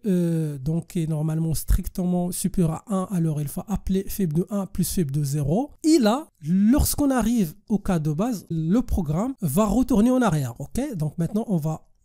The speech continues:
passer à Fib de un. Fib de un, normalement, c'est un cas de base. Fib de deux, normalement, c'est Fib de un plus Fib de zéro. Et là, nous passons à la deuxième partie de cette formule, la Fib de trois,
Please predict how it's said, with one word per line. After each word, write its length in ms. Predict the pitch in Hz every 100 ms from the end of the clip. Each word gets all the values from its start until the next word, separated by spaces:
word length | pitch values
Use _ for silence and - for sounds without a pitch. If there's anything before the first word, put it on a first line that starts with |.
| _
passer 300 | 165 - 185
à 100 | 180
Fib 220 | - 180
de 160 | 151 202
un. 140 | 202 180
Fib 200 | 196 156
de 120 | 180
un, 160 | 196 175
normalement, 400 | 151 160 165 160
c'est 200 | - 175
un 100 | 165
cas 160 | 160
de 100 | 143
base. 420 | 131 175 277 214 - - _ _ _ -
Fib 280 | - 220
de 140 | 170 220
deux, 260 | 190 226
normalement, 580 | 214 185 185 196 190 190
c'est 160 | 180 156
Fib 200 | 185 147
de 120 | 160
un 120 | 185
plus 180 | 165 151
Fib 220 | - 143
de 120 | 127 139
zéro. 360 | 143 175 269 269
Et 140 | 220
là, 420 | 190 185 240 269 _ _ -
nous 160 | 185 185
passons 560 | - 170 - 240 240 _ _ _
à 120 | 196
la 100 | 151
deuxième 340 | 151 208 220 240
partie 460 | 220 - - 208
de 140 | 151 151
cette 240 | - 151
formule, 320 | - 143 139
la 100 | 151
Fib 220 | 180 170 139
de 80 |
trois, 400 | - - 170 214